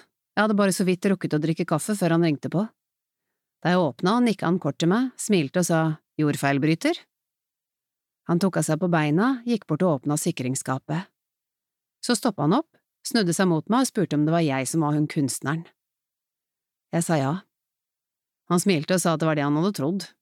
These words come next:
Så sa han ikke mer. Jeg hadde ikke rukket å rydde før han kom. I gangen, der han jobba, var det ikke så ille.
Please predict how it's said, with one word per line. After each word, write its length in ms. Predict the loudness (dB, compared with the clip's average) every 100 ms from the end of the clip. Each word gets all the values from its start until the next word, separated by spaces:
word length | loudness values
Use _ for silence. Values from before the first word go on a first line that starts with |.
| _ _ _ _ _ _ _ -6
Så 120 | -4
sa 140 | 0 -2
han 100 | -2
ikke 140 | -4
mer. 220 | -6 -6 -12 _ _ _ _ _ _ _ _ _ _ _ _ _ _ _ _
Jeg 80 | -2
hadde 160 | 0 2
ikke 160 | 0
rukket 240 | 0 0 0
å 80 | 2
rydde 240 | 0 -2
før 160 | 0 0
han 80 |
kom. 180 | 2 0 -2 _ _ _ _ _ _ _ _ _ _ _ -4
I 80 | 0
gangen, 440 | 2 2 2 2 2
der 120 | 2
han 120 | 2
jobba, 280 | 2 0 0
var 120 | 2 0
det 80 |
ikke 120 | -2 -2
så 80 | -2
ille. 220 | -4